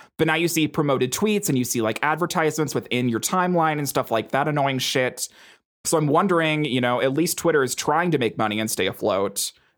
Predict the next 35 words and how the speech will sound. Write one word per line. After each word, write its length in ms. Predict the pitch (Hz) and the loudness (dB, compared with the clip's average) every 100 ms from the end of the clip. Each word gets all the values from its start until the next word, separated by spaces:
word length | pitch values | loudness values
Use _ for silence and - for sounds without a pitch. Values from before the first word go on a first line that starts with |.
| 135 | -6
but 360 | 123 113 104 101 | 0 0 0 -4
you, 360 | 135 160 160 | 0 0 0
you 260 | 131 - 123 | -6 -4 -2
know, 120 | 117 | 0
it 120 | 147 | 0
does 280 | 131 175 175 | 2 0 0
kinda 340 | - 135 120 113 | -2 0 0 0
make 240 | 120 117 | 0 -2
you 80 | 127 | -4
scared, 580 | - 170 233 117 104 107 | 0 2 2 2 -2 -4
and 80 | 120 | -2
you're 120 | 120 | 0
like, 160 | 110 107 | 0 -2
"Well, 240 | - 160 120 | 0 0 0
what 220 | 147 151 | -4 -4
the 80 | 175 | -2
fuck 180 | 170 | 0
happens 300 | 170 196 160 | 0 -2 -4
if 80 | - | -4
Twitter 180 | - 202 | 0 0
goes 240 | 135 98 | 0 -2
away?" 320 | 90 95 95 104 - - _ _ _ _ | -2 -2 -2 -4 -12 -20 _ _ _ _
And 320 | 120 117 113 - | 0 0 -2 -2
I 100 | 139 | 0
hope 260 | 160 208 | 2 2
that 140 | 190 - | 2 0
something 380 | 143 131 123 120 | -2 0 0 2
better 280 | 127 196 | 2 2
would 200 | 131 110 | 2 0
pop 260 | - 78 - | 0 -4 -2
up, 300 | 71 101 - - | -4 -4 -8 -10
you 120 | - | -4
know, 120 | 104 101 | -2 -2
like, 220 | - | -4
you, 80 | - | -6